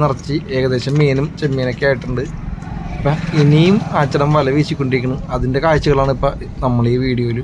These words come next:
ഉൾപ്പെടുത്തിയേക്കണത്. അപ്പം നമുക്ക് നിങ്ങൾ തന്ന സപ്പോർട്ട് കൊണ്ട് നമ്മുടെ ചാനലൊക്കെ ഇപ്പോൾ ഒന്ന് മുന്നോട്ട് പോയിക്കൊണ്ടിരിക്കണം, നല്ല, നല്ല രീതിയിൽ മുന്നോട്ട് പോകുന്നുണ്ട്. അതുപോലുള്ള സപ്പോർട്ടുകളൊക്കെ ഇനിയും തരണം. അപ്പം നമ്മൾ ഇതുപോലുള്ള വീഡിയോസൊക്കെ ആയിട്ട് നിങ്ങളുടെ മുമ്പിൽ വിടും. പിന്നെ ഇവിടെ അത്യാവശ്യം നല്ല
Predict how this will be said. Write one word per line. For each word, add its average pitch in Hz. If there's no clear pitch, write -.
ഉൾപ്പെടുത്തിയേക്കണത്. 117
അപ്പം 123
നമുക്ക് 127
നിങ്ങൾ 120
തന്ന 123
സപ്പോർട്ട് 123
കൊണ്ട് 120
നമ്മുടെ 110
ചാനലൊക്കെ 110
ഇപ്പോൾ 117
ഒന്ന് 113
മുന്നോട്ട് 110
പോയിക്കൊണ്ടിരിക്കണം, 110
നല്ല, 117
നല്ല 120
രീതിയിൽ 139
മുന്നോട്ട് 147
പോകുന്നുണ്ട്. 123
അതുപോലുള്ള 135
സപ്പോർട്ടുകളൊക്കെ 123
ഇനിയും 123
തരണം. 117
അപ്പം -
നമ്മൾ 113
ഇതുപോലുള്ള 110
വീഡിയോസൊക്കെ 120
ആയിട്ട് 117
നിങ്ങളുടെ 117
മുമ്പിൽ 117
വിടും. 127
പിന്നെ 117
ഇവിടെ 117
അത്യാവശ്യം 147
നല്ല 165